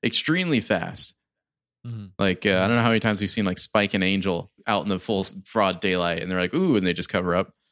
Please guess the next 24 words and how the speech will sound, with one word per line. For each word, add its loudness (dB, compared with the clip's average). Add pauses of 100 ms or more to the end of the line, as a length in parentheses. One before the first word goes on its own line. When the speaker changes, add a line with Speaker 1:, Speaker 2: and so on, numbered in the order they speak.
(180)
Speaker 1:
These 0
vamps, -2
not 0
Speaker 2:
Yeah. -10
Speaker 1:
so -8
much. -12 (1040)
Speaker 2:
Or -2
the -6
part 0
where -2 (600)
drunken -2
Spike -4
has -8
fallen -6
asleep -6
Speaker 1:
Mm-hmm. -6 (240)
Speaker 2:
in -8 (160)
outside -4
Angel's -6
mansion, -8
and -8
as -10
the -12
sun -8